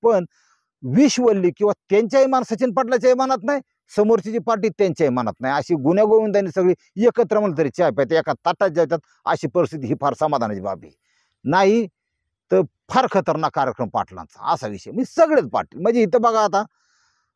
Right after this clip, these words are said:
म-, मारणारे पाटीलच, मेले ते पाटीलच, ज्यांनी मध्यस्थी केली ते पाटील, जे मुख्यमंत्री होती ते पाटील, म्हणजे आणि ज्यांनी मदत केली जमीन हे करायला आर आर पाटील,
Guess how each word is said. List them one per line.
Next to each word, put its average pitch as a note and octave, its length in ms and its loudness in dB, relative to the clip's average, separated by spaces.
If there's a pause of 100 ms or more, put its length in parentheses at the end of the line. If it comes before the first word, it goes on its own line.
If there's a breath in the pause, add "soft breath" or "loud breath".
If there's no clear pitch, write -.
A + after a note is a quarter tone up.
(280)
म-, A#2 1000 0
मारणारे A3 500 2 (260)
पाटीलच, - 400 -8 (380)
मेले A3 360 6
ते A3+ 260 2 (180)
पाटीलच, G2 460 -6 (580)
ज्यांनी G#3+ 240 2
मध्यस्थी G3+ 480 0
केली G#3+ 340 0
ते F#3+ 260 0
पाटील, G2 420 -8 (360)
जे A3 500 6 (600)
मुख्यमंत्री G3+ 520 0
होती D3+ 260 2
ते - 400 0
पाटील, F#2+ 420 -6 (460)
म्हणजे C4+ 300 2 (220)
आणि F3 220 -2
ज्यांनी A#3+ 240 2
मदत A#3+ 320 4
केली A#3 120 0
जमीन A#3 280 0
हे A3 360 0
करायला G3 400 0 (420)
आर E3+ 140 0
आर A#2 120 -2
पाटील, E2+ 340 -14